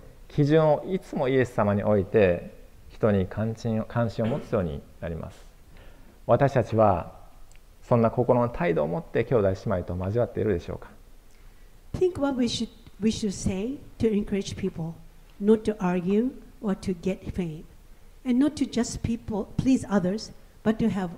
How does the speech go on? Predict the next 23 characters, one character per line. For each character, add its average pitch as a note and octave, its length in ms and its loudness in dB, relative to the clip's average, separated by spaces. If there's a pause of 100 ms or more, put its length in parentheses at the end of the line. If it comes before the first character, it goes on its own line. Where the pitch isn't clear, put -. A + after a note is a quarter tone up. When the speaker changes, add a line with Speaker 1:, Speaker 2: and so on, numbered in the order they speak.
(380)
Speaker 2:
standards B3+ 520 -2
set - 440 -8
to F#3+ 140 -6
Jesus, E3 600 -10 (260)
to A3+ 100 0
think B3 300 -2
about G3+ 360 -4
other F3+ 200 -4
people. E3+ 420 -6 (800)
Do A3+ 120 4
we A3 140 6
really A#3 600 2
have A#3 200 -4
the A#3+ 80 -6
attitude G#3 640 -4
within G3+ 400 0 (120)
each F#3+ 220 -6
other F#3+ 300 -2 (420)
when G3 240 2
we G#3 140 6
are G3 60 0
together G#3 440 0
with F3+ 200 0